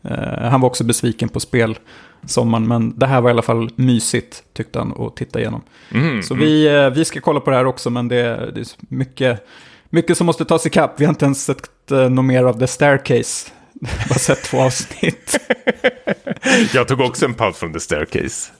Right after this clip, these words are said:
Speaker 1: Ja,
Speaker 2: Ja.
Speaker 1: vi får se om den är på is för gott eller hur vi nu ska göra. Men,
Speaker 2: Hur var det
Speaker 1: ja.
Speaker 2: här med bokslut?
Speaker 1: Ja, det måste ju avslutas på något sätt. Men ja,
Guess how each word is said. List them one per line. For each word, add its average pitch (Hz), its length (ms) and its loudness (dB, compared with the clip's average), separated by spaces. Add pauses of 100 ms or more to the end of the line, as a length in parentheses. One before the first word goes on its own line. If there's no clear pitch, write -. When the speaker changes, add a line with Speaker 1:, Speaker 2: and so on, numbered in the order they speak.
(120)
Speaker 1:
Ja, 123 420 2 (180)
Speaker 2:
Ja. - 180 -8
Speaker 1:
vi 123 80 0
får 135 120 0
se 131 220 2
om 123 140 4
den 120 160 2
är 113 260 0 (480)
på 127 140 2
is 123 240 2
för - 160 -8
gott 120 300 0
eller - 640 -4
hur 120 100 -2
vi 117 60 -2
nu 117 100 -2
ska - 160 -6
göra. 113 180 -2
Men, 110 240 -4
Speaker 2:
Hur 113 140 2
var 120 180 4
det 127 60 6
Speaker 1:
ja. 180 60 2
Speaker 2:
här 208 80 0
med - 140 -2
bokslut? - 580 -6 (1120)
Speaker 1:
Ja, 131 380 2
det 143 60 2
måste 147 300 2
ju 135 160 6
avslutas 127 420 0
på 127 100 -4
något 120 160 -2
sätt. 113 200 -6
Men 123 420 -2 (140)
ja, 131 200 2